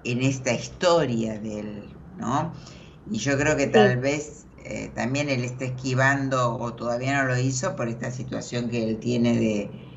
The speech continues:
Speaker 1: de, de, de comunión con la otra persona, a eso me refiero, ¿no?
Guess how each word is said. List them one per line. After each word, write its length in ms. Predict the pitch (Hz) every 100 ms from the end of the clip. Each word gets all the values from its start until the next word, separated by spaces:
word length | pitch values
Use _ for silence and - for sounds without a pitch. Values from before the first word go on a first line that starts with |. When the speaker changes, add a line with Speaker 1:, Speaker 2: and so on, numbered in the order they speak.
| - - -
Speaker 1:
de, 480 | - 104 104 104 - - - - - - - - -
de, 180 | - -
de 140 | 107 107
comunión 760 | 110 117 120 131 139 139 127
con 180 | 123 107
la 80 | 110
otra 220 | 110 104
persona, 580 | 131 - 226 143 107 104
a 60 | 127
eso 200 | 127 117
me 120 | 107
refiero, 600 | 107 - 214 175 110 107
¿no? 300 | 117 139